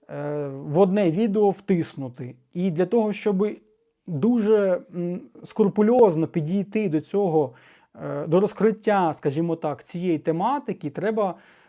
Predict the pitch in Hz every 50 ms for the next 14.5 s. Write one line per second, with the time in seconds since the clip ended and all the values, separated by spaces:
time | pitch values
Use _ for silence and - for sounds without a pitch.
0 | _ _ - 165 - - 180 214 240 233 202 208 165 151 165 160 170 180 190 185
1 | - 160 147 - 156 160 170 165 165 - - - 170 180 214 202 190 - - -
2 | 156 151 - - - - - - - _ _ _ _ _ - - - - 160 180
3 | 190 165 147 180 208 190 214 196 175 160 151 139 131 120 - - - _ _ _
4 | _ _ _ _ _ _ _ _ _ - - 156 139 127 - 165 180 208 208 208
5 | - 202 196 185 170 156 - - - 139 131 143 147 - 226 226 220 247 208 202
6 | 185 165 160 151 143 139 - _ _ 165 156 147 - 240 226 - 214 214 202 220
7 | 214 214 214 196 202 196 196 - - - 147 156 165 156 147 135 - - _ _
8 | - - - - - _ - 143 143 147 - 226 233 247 240 226 233 247 233 240
9 | 226 233 - - 180 170 165 156 147 151 151 147 147 147 147 147 143 143 139 143
10 | - - - - - 190 202 - 220 233 240 240 233 226 - - 180 175 170 165
11 | 156 - - 156 151 147 - - 180 196 190 - - 233 233 - - - - 185
12 | 175 175 165 160 147 143 139 131 - - _ - - _ _ _ - - 175 180
13 | 185 185 214 269 320 330 302 226 - - 214 190 - 190 - - 180 143 - 180
14 | 196 156 156 226 269 320 311 294 240 196